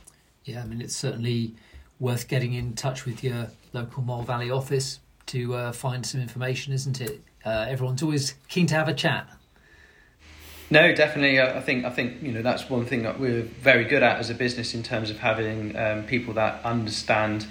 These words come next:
Speaker 2: um, the product ranges and the products that we do, and, and you're never too far away from someone within Mole Valley who can give you an answer on something.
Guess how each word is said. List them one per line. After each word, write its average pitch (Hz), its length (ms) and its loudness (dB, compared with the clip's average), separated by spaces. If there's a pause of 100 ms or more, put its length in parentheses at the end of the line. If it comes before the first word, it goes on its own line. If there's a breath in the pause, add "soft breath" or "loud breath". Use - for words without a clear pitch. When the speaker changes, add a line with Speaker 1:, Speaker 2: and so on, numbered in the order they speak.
(280 loud breath)
Speaker 2:
um, 107 240 0
the 107 100 -6
product 113 420 4
ranges 107 640 0
and 104 300 -4
the 101 60 -4
products - 360 -2
that - 120 -4
we 104 80 -4
do, 104 220 0
and, 107 220 -4
and 113 120 -4
you're 110 100 -2
never 107 200 2
too 104 220 -2
far 104 240 4
away 104 240 2
from 104 180 -6
someone 104 400 0
within 101 220 0
Mole 104 160 0
Valley 101 280 0
who 104 120 -2
can 104 160 -6
give 101 120 -4
you 101 120 -4
an 101 80 -4
answer 104 280 -4
on 104 120 -6
something. - 380 -6